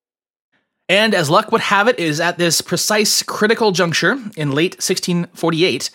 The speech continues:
that a break in discipline among the Khalkha Mongols would threaten to destabilize the Qing at its very core. One of the Qing's legitimizing claims was its control over the Mongol tribes and its ability to prevent marauders from encroaching on Chinese settlements.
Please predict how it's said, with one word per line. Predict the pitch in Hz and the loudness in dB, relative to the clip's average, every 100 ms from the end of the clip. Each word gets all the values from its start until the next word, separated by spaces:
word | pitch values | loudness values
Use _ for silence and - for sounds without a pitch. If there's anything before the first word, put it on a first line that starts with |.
| - _ _ 147 | -16 _ _ 0
that | 170 | 2
a | 156 | 2
break | 160 220 226 | 2 0 2
in | 180 | 0
discipline | 131 262 202 - 135 | 0 -2 0 0 -2
among | 139 151 156 | 0 0 0
the | 143 | -2
Khalkha | - 185 180 156 | 0 0 2 2
Mongols | 165 185 117 117 - - _ - | 4 2 0 -4 -6 -12 _ -6
would | 147 | 0
threaten | 214 190 180 | 2 2 0
to | 175 | 0
destabilize | 165 - 165 160 143 139 147 | 0 0 0 2 2 2 0
the | 147 | -2
Qing | - 147 127 123 | -2 -2 -2 -4
at | 123 | -6
its | 117 | -6
very | 113 101 | -8 -8
core. | - 139 113 87 - _ _ _ _ _ _ _ _ _ _ - | -10 -8 -8 -10 -18 _ _ _ _ _ _ _ _ _ _ 0
One | 240 | 2
of | 269 | 4
the | |
Qing's | - 269 240 196 | 2 4 4 2
legitimizing | 170 160 220 214 190 156 151 | 0 2 4 4 2 0 -2
claims | - 226 233 147 151 147 | -2 0 2 2 -2 0
was | 151 | 0
its | 156 | -2
control | - 151 - - 214 170 | -4 -4 -2 2 4 4
over | 160 156 156 | 4 2 2
the | |
Mongol | 143 135 123 123 | 2 0 0 -2
tribes | - 175 131 151 - | 2 4 2 0 -4
and | - 156 | -2 -2
its | - | 0
ability | 156 165 156 | 2 2 2
to | - | -2
prevent | 147 147 143 | -2 0 0
marauders | 139 147 139 135 139 | 2 2 4 2 -2
from | - 135 | -2 -2
encroaching | 135 - 175 147 135 | -2 0 0 0 -2
on | 123 135 | -2 -4
Chinese | - 117 113 | -4 -4 -4
settlements. | - 190 123 78 - - | 0 0 0 -4 -10 -10